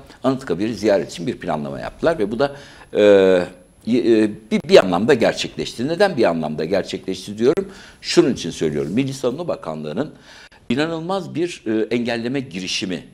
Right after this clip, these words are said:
e, oldu. Şimdi müsaadenizle onu bir anlatayım izleyicilere, okuyacağım daha doğrusu. C H P'nin Anıtkabir'e on dokuz on dokuzda yapacağı ziyaretin erken yapılması ve ziyarete on iki kişinin yer almasının altında bir skandal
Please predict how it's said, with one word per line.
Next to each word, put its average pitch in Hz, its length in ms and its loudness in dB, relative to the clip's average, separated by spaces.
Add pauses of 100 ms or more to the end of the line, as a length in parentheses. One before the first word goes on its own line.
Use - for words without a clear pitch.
(120)
e, 80 240 -2
oldu. 64 400 -10 (680)
Şimdi 107 300 -6
müsaadenizle 98 1200 -6
onu 101 380 -4
bir 78 240 -8
anlatayım 78 520 -10
izleyicilere, 78 680 -8 (200)
okuyacağım 90 520 -8
daha 71 200 -8
doğrusu. 76 360 -8 (560)
C 165 140 4
H 175 80 4
P'nin 165 260 -2
Anıtkabir'e 147 520 -2 (160)
on 147 200 -4
dokuz 113 300 -4
on 135 160 -4
dokuzda 117 280 -6
yapacağı 104 380 -4
ziyaretin 123 400 -6
erken 120 300 -8
yapılması 107 540 -8
ve 147 60 -8
ziyarete 110 360 -4
on 139 80 -4
iki 101 100 -10
kişinin - 260 -14
yer 127 180 2
almasının 98 680 -6
altında 120 680 -6
bir 139 140 -8
skandal 113 640 -8